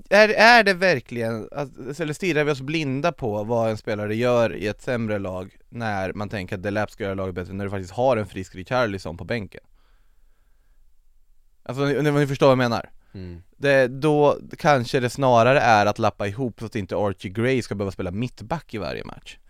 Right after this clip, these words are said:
Speaker 2: Nej, precis.
Speaker 1: Det, framförallt ser jag nästan in i mittfältet.
Speaker 2: Ja.
Speaker 1: Som, jag tycker det är jättekul att Lukas Bergvall får så mycket förtroende och speltid som han får, men det är ju inte hållbart utifrån Tottenhams ambitioner. Han kommer få sin speltid ändå.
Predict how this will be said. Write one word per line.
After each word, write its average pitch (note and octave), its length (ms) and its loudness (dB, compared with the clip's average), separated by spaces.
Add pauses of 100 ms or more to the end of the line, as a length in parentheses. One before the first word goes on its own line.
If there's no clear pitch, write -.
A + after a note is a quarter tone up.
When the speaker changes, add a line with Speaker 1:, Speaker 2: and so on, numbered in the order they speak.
(160)
Speaker 2:
Nej, A#2 260 -6
precis. G#2 520 -10
Speaker 1:
Det, B2 520 0 (320)
framförallt B2+ 800 2
ser - 280 -4
jag G2+ 120 -2
nästan G2 280 -10
in G2+ 180 -8
i F2 40 -8
mittfältet. - 920 -8
Speaker 2:
Ja. F2+ 220 -18
Speaker 1:
Som, F#2 440 -6 (680)
jag C3 260 -2
tycker D#3 220 -6
det C3+ 60 2
är B2+ 80 2
jättekul B2 880 -4
att A2 140 -2
Lukas G#2+ 280 -4
Bergvall G2+ 460 0
får F#2 200 -8
så F#2+ 100 -16
mycket F#2 220 -10
förtroende F2+ 540 -10
och F2+ 60 -8
speltid F2+ 360 -6
som F#2+ 80 -8
han F2+ 100 -6
får, B2 160 -4
men G2 140 -4
det - 80 -2
är E2+ 180 -4
ju G2 100 -4
inte C3 180 -8
hållbart F#2 480 -6
utifrån F2 520 -12
Tottenhams F2 560 -12
ambitioner. F#2 560 -8
Han F2+ 120 -12
kommer E3 120 -8
få A#2+ 160 -10
sin F#2+ 120 -12
speltid F#2 400 -10
ändå. C#3 360 -4